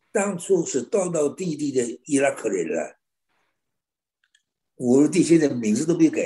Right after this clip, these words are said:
啊，在伊拉克。伊拉克是个很古老的国家了。他两条河流用的《创世纪》第二章的名字，名字都没改。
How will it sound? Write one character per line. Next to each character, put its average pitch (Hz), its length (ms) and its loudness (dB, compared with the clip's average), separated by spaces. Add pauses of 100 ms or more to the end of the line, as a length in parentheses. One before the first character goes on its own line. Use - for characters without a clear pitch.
啊， 78 300 -8
在 123 120 -12
伊 104 140 -8
拉 90 140 -4
克。 - 180 -18 (800)
伊 170 140 0
拉 180 180 4
克 113 380 -6 (260)
是 - 200 -6
个 123 100 0
很 - 220 -4
古 110 200 -4
老 101 200 -2
的 95 80 -8
国 95 160 -8
家 90 200 -8
了。 82 240 -16 (1300)
他 - 140 -4
两 - 180 2
条 143 160 6
河 131 260 4
流 - 420 -2 (1040)
用 165 180 -2
的 139 140 4
《创 180 300 -6
世 143 220 -2
纪》 131 140 -4
第 139 220 0
二 151 160 4
章 143 200 -2
的 135 80 -2
名 92 260 -6
字， - 340 -12 (480)
名 120 160 4
字 175 160 2
都 180 100 6
没 143 160 4
改。 - 400 0